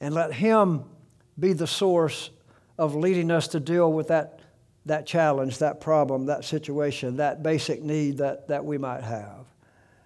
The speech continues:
So here's the question. Are you willing to learn contentment?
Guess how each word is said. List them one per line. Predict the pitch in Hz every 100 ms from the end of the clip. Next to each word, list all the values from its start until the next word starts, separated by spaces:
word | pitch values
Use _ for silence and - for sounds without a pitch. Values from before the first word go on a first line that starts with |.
| _ _ _ _ _ _ _ _ _ _ _ _ _ _ _ _
So | - 135
here's | 127 240 240
the | 196
question. | 185 180 - 120 120
Are | 135
you | 165 233
willing | 208 202 202 202
to | 202
learn | 160 131 135 151 165 - -
contentment? | 196 170 240 311 233 196 -